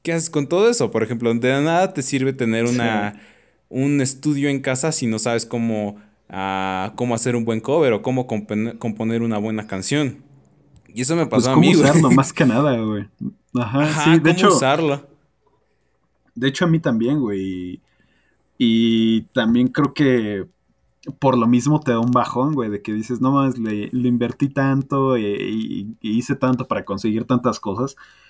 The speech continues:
Speaker 2: y no sé hacerlo, <laughs> güey". Y se quedó ahí el
Speaker 1: <laughs>
Speaker 2: equipo, lo que necesitaba, y valió verga, güey.
Speaker 1: Ajá, ¿a ti cómo
Speaker 2: Y,
Speaker 1: te pasó?
Speaker 2: y ahí se queda empolvándose.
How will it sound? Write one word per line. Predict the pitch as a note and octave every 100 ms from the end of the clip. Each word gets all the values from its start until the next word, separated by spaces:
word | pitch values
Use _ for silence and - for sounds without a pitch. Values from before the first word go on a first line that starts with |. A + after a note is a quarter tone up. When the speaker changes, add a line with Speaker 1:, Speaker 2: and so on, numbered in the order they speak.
| _ _ -
Speaker 2:
y | E3+
no | A2+
sé | C3+
hacerlo, | C#3+ C#3+ D3+ D3+
<laughs> |
güey". | D3+ - A3 D#3+ - - -
Y | -
se | - B2+
quedó | C3 A#2+ B2+
ahí | C3+
el | C3+ B2+
Speaker 1:
<laughs> |
Speaker 2:
equipo, | A#2 - - D3+ C#3
lo | B2
que | -
necesitaba, | A2 G#2+ G#2+ A2+ - A#2 D3+
y | D3
valió | G#2 F#2 G2
verga, | G#2+ F3 F#3+
güey. | C3+ A#2 - - E3 - D#3 -
Speaker 1:
Ajá, | A#2 C3 B2+ C#3+
¿a | -
ti | A#2+ D3
cómo | D#3
Speaker 2:
Y, |
Speaker 1:
te | B2
pasó? | G#2 G2+
Speaker 2:
y | A#2+
ahí | C3
se | C#3
queda | C#3+ D3
empolvándose. | D3 C3 B2 C#3 B2